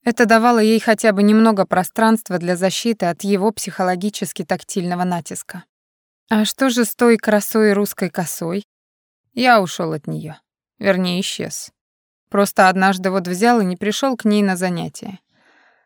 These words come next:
Она звонила без продыху один день.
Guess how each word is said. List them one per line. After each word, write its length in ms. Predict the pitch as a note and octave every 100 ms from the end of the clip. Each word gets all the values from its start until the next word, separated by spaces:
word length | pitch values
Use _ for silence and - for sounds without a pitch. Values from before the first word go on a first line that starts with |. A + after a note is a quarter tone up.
| _ _
Она 280 | G3+ A#3 C#4
звонила 500 | B3+ C#4 D#4 C#4+ G3
без 220 | F3 -
продыху 440 | - A3+ F#3 -
один 340 | F3+ E3 F3+ D#3+
день. 320 | D#3 D3+ D3